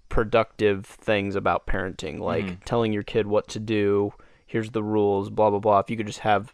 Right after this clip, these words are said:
Speaker 1: something that has a voice box say that to your kid instead of you, isn't that freeing the parent up?
Speaker 2: Sure.
Speaker 1: You know, and isn't that worth it? Isn't that valuable?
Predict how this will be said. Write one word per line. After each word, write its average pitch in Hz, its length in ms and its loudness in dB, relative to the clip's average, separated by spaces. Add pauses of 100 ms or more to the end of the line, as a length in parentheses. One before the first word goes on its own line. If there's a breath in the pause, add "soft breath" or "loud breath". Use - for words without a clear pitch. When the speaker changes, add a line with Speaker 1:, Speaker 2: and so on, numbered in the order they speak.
(140)
Speaker 1:
something 107 460 0
that 101 200 -2 (220)
has 113 200 0
a 104 60 -4
voice 107 300 0
box - 380 0
say 107 200 2
that 190 320 0
to - 120 -8
your 110 100 -6
kid - 240 -6
instead - 320 -8
of 107 140 -12
you, 107 560 2 (840 soft breath)
isn't 120 280 0
that 101 280 2
freeing 101 520 -2
the 98 100 0
parent 101 460 -4
up? 95 400 -2
Speaker 2:
Sure. - 340 -6 (120)
Speaker 1:
You 117 160 -2
know, 98 160 2
and 98 100 0
isn't 113 240 -4
that - 180 -2
worth 104 360 0
it? - 100 -8
Isn't - 200 -10
that - 120 -6
valuable? 85 640 -4